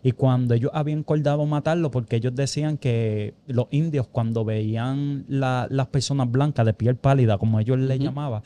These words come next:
Speaker 1: los asesinaban porque lo que hacían los blancos era, le daban lo que ellos llamaban aguardiente. Aguardiente, pues, era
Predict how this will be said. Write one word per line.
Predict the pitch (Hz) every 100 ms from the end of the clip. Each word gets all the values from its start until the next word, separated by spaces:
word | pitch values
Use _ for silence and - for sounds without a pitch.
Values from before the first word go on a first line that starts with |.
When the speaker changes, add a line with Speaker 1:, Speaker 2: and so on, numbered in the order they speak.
| - - - -
Speaker 1:
los | 120 123 -
asesinaban | 117 - 117 120 143 160 131
porque | 127 120 - 120
lo | 113 113
que | 110
hacían | - 117 117 131 139
los | 135
blancos | 135 139 139 131
era, | 143 156 147
le | 113 113 110
daban | 107 127 147 135
lo | 135 117 113
que | 113
ellos | 117
llamaban | 131 135 139 147 131 107
aguardiente. | 120 117 107 107 101 113 120 117 101
Aguardiente, | 92 95 107 107 143 175 127
pues, | - 117
era | 170 117 107 117 127 123